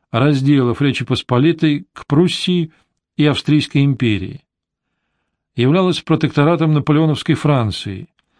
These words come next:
и просуществовало до тысяча восемьсот пятнадцатого года, когда большая его часть была присоединена к Российской империи.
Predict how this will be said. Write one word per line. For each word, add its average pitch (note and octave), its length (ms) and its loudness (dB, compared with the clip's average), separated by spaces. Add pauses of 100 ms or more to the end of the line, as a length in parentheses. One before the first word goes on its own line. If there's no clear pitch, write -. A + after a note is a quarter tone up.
(180)
и C#3+ 120 2
просуществовало D#3 960 0
до D3 200 0
тысяча D3 380 -2
восемьсот C3+ 440 0
пятнадцатого C#3+ 580 -2
года, A#2+ 420 -2 (380)
когда B2+ 320 2
большая C#3 440 2
его A#2+ 160 0
часть E3 380 -2
была C#3 280 0
присоединена C#3+ 760 0
к - 60 -8
Российской A#2+ 500 -2
империи. G2+ 560 -4